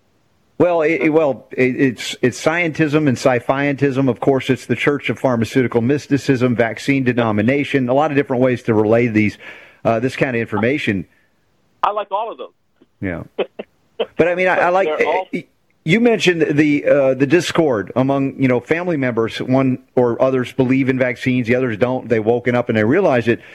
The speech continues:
Speaker 1: And I've said to folks that you have an easier time marrying outside of your religion and having a happy family with kids than you do when one spouse believes in vaccines and the other doesn't.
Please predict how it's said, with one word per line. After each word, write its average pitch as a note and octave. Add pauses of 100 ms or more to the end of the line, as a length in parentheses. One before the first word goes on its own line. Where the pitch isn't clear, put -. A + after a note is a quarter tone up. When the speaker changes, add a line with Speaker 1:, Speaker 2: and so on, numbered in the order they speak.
(280)
Speaker 1:
And D3+
I've A3
said F3
to C#3+
folks D3
that C#3 (240)
you G#3
have G#3+
an D#3
easier E3
time C3+
marrying D3
outside C3
of A#2
your A#2+
religion A#2
and A2
having A#2+
a A2+
happy B2
family B2
with A2
kids A#2
than B2
you A#2+
do C3
when A#2
one C#3+
spouse B2
believes B2+
in B2+
vaccines A#2
and G#2+
the G#2
other G2
doesn't. F2